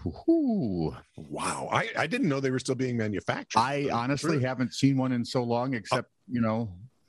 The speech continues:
Speaker 2: they
Speaker 1: at
Speaker 2: don't even
Speaker 1: garage
Speaker 2: have 'em in
Speaker 1: sales.
Speaker 2: Well, they don't have 'em in sports bars. You know, the places we used to go
Speaker 1: Well,
Speaker 2: hang
Speaker 1: no,
Speaker 2: out.
Speaker 1: because that would, we, son, let me tell you, <laughs> that would require some modicum of movement.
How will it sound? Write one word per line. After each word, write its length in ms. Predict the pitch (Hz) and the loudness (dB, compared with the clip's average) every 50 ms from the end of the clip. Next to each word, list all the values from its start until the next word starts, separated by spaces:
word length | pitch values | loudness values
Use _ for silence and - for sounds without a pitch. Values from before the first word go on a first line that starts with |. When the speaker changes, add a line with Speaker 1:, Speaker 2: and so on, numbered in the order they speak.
| _ _ _ _ _ _ _ _ | _ _ _ _ _ _ _ _
Speaker 2:
they 140 | - 139 175 | 4 6 6
Speaker 1:
at 40 | 190 | 6
Speaker 2:
don't 120 | 226 240 | 4 2
even 120 | 233 - 123 | 0 0 0
Speaker 1:
garage 120 | - - | 0 0
Speaker 2:
have 120 | 196 185 208 | 0 0 0
'em 80 | 208 202 | 0 0
in 60 | 123 117 | 0 0
Speaker 1:
sales. 400 | 104 95 98 98 - - - - - | -2 -2 -4 -6 -10 -12 -14 -4 0
Speaker 2:
Well, 140 | 160 160 175 | 2 2 4
they 100 | 151 170 | 4 2
don't 180 | 165 190 202 185 | 0 0 0 0
have 140 | 185 190 185 | 0 -2 0
'em 80 | 185 180 | 0 -2
in 60 | 175 | -2
sports 320 | 165 - 180 190 339 - | -2 -2 -2 -2 -2 -4
bars. 360 | - - - - - - - - _ _ _ _ _ _ _ _ _ _ _ _ _ - - - _ - - | -6 -6 -6 -6 -6 -10 -12 -12 _ _ _ _ _ _ _ _ _ _ _ _ _ -20 -20 -20 _ 2 6
You 80 | 156 139 | 6 6
know, 120 | 127 117 117 | 6 4 0
the 80 | 123 | 0
places 340 | 104 151 170 208 185 175 143 | 2 2 2 2 2 0 2
we 120 | 147 160 | 2 2
used 160 | 170 196 165 - | 2 0 -2 0
to 60 | 135 | 2
go 100 | 135 139 | 2 2
Speaker 1:
Well, 80 | 120 | 2
Speaker 2:
hang 180 | 123 135 131 135 | 0 0 0 2
Speaker 1:
no, 140 | 156 175 185 | 2 2 2
Speaker 2:
out. 60 | 147 | 0
Speaker 1:
because 360 | 143 135 135 127 110 98 - _ _ - | 0 0 -2 -4 -4 -6 -12 _ _ -2
that 140 | 127 135 135 | 0 0 0
would, 240 | 135 127 123 117 - | 0 0 -2 -2 0
we, 220 | 120 139 131 - - - _ _ _ - - - - - | 0 0 0 -2 -4 -12 _ _ _ -16 -16 -16 -14 -12
son, 640 | - - - - 107 104 98 98 98 92 87 80 71 - - _ _ - | -8 -4 0 2 2 2 2 2 0 -2 -2 -4 -6 -10 -18 _ _ -2
let 60 | 90 | -2
me 60 | 82 | 0
tell 180 | - - 95 90 | 2 4 4 4
you, 80 | 85 - - | 2 -2 -6
<laughs> 680 | - _ - 127 - - 151 - - - 143 - - - | -6 _ -2 -2 -2 -2 -4 -6 -4 -4 -8 -8 -4 -2
that 680 | 151 143 - - - 147 - - _ - 135 131 147 151 | -4 -4 -4 -4 -4 -4 -4 -4 _ -2 0 0 0 0
would 100 | 160 156 | 0 -2
require 380 | 139 123 - 139 139 135 127 | -2 0 0 0 0 0 -2
some 200 | 117 - 135 120 | 0 0 0 2
modicum 420 | 120 123 123 127 127 123 - 127 120 | 2 2 0 0 -2 0 2 2 2
of 200 | 107 87 80 92 | 2 0 0 2
movement. 460 | 117 135 151 135 107 104 90 80 - | 2 2 2 2 0 -2 -2 -2 -4